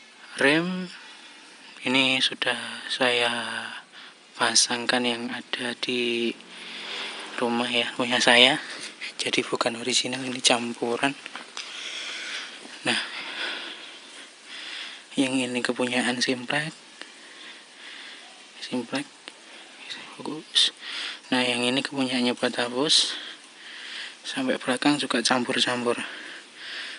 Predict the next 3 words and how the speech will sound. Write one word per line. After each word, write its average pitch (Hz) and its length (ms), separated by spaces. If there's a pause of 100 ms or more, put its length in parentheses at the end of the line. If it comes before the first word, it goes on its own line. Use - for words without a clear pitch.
(160)
Punya 120 240
Simplek. 123 560 (1800)
Nah, 104 240